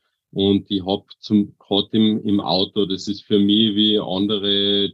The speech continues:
die, die Dusche, da werden einfach andere Gehirnbereiche aktiviert und da kann ich extrem kreativ sein und mich gut konzentrieren und von daher sind Hörbücher da sicher,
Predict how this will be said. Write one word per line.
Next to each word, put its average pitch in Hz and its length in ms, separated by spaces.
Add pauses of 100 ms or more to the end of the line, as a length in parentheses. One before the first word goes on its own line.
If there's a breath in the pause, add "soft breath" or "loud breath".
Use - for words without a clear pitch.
die, 98 340
die 98 160
Dusche, 120 520
da 104 160
werden 98 160
einfach 98 320
andere 101 420
Gehirnbereiche 107 1300
aktiviert 104 720
und 98 240
da 101 60
kann 104 180
ich 104 140
extrem 95 420
kreativ 95 680
sein 104 340
und 95 360 (240)
mich 101 180
gut 113 300
konzentrieren 113 1040
und 95 560
von 95 180
daher 95 240
sind - 260
Hörbücher 95 560
da 92 220
sicher, 95 800